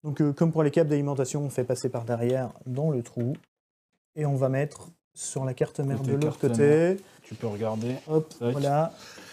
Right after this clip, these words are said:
Speaker 1: Il y a
Speaker 2: Et
Speaker 1: une
Speaker 2: du
Speaker 1: prise,
Speaker 2: coup, mon,
Speaker 1: euh,
Speaker 2: mon coudé, là.
Speaker 1: non, t'aurais, oui, bon, t'avais raison.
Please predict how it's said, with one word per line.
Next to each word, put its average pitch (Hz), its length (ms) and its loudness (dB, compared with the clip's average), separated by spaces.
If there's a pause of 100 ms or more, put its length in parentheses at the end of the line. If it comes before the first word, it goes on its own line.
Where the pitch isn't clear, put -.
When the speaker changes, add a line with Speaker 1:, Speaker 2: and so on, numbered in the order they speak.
(120)
Speaker 1:
Il 156 80 -4
y 147 60 4
a 147 40 6
Speaker 2:
Et - 20 6
Speaker 1:
une 147 60 -2
Speaker 2:
du 135 100 -4
Speaker 1:
prise, 170 260 2
Speaker 2:
coup, 151 60 2
mon, 147 60 4
Speaker 1:
euh, 143 180 4
Speaker 2:
mon 139 80 2
coudé, 147 420 0
là. 131 320 0
Speaker 1:
non, 156 220 0
t'aurais, 147 260 2
oui, 139 220 2
bon, 120 240 -10
t'avais 131 320 -8
raison. 123 260 -8